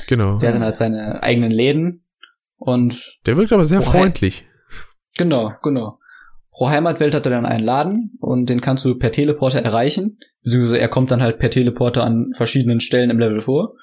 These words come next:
Speaker 1: Hm.
Speaker 2: Da musst du dann aber teilweise noch eine Gebühr zahlen, aber das
Speaker 1: Genau, so eine
Speaker 2: geht, glaub ich, auch zu weit.
Speaker 1: <laughs> Man könnte quasi sagen, das sind so Lieferkosten.
Speaker 2: Ja, so Porto.
Speaker 1: Aber ich glaub, ab da kommt, also daher kommt auch dieses Outfit, was er in den G B A-Teilen hat, ne?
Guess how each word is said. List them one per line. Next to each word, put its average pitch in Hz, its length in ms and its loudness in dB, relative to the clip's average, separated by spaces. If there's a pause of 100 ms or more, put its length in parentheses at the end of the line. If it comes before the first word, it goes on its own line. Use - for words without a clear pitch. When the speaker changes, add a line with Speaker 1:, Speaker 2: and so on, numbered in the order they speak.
Speaker 1:
Hm. 117 440 -2 (500)
Speaker 2:
Da 120 100 -2
musst 120 180 2
du 139 40 2
dann 120 80 2
aber 110 100 -2
teilweise 120 300 2
noch 120 80 0
eine 113 120 0
Gebühr 120 320 2
zahlen, 120 540 2
aber 104 400 -6
das 101 400 -10 (420)
Speaker 1:
Genau, 98 320 2
so 101 120 -2
eine 101 100 2
Speaker 2:
geht, 98 160 4
glaub 101 200 2
ich, 110 60 0
auch 113 100 -6
zu 92 220 -8
weit. - 380 -2 (100)
Speaker 1:
<laughs> - 100 -12
Man 107 100 0
könnte 127 180 2
quasi 117 320 2
sagen, 113 420 2
das 110 180 0
sind 113 120 -2
so 113 80 2
Lieferkosten. 113 800 -2 (280)
Speaker 2:
Ja, 120 180 2
so 113 160 -2
Porto. 120 420 0 (680)
Speaker 1:
Aber 120 220 0 (120)
ich - 140 -2
glaub, 143 260 2
ab 127 220 -2
da 175 400 2
kommt, 180 420 -2
also 104 180 -2
daher 135 420 2
kommt 143 220 -2
auch 143 140 0
dieses 123 420 0
Outfit, 143 480 0
was 131 160 0
er 123 80 2
in 123 80 0
den 117 320 0
G 113 100 2
B 104 120 4
A-Teilen 82 520 -2
hat, - 220 -8
ne? 131 140 -6